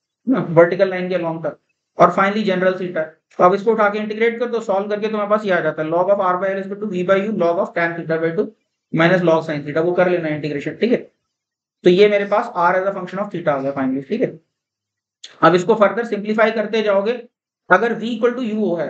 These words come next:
special case की मैं बात करूं, अगर V मेरा U के बराबर हो गया, उस case में पकड़ तो नहीं पाएगा लेकिन path मैं निकाल सकता हूँ।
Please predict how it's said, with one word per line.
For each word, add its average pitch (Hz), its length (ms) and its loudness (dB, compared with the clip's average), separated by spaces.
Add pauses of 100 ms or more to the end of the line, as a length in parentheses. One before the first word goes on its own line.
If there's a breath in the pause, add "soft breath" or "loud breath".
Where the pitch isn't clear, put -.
(120)
special 226 400 4
case 220 200 -2
की 220 100 -6
मैं 208 100 -4
बात 160 220 -2
करूं, 151 200 -4
अगर 196 280 0
V 226 160 0
मेरा 233 180 2
U 208 180 -4
के 214 80 0
बराबर 170 320 0
हो 143 60 -4
गया, 143 120 -6 (280)
उस 185 160 6
case 233 120 6
में 262 140 0
पकड़ 220 260 2
तो 247 120 -4
नहीं 262 140 -2
पाएगा 220 240 0
लेकिन 233 240 -6
path 208 280 -2
मैं 220 100 -4
निकाल 175 300 -4
सकता 160 240 -6
हूँ। - 140 -10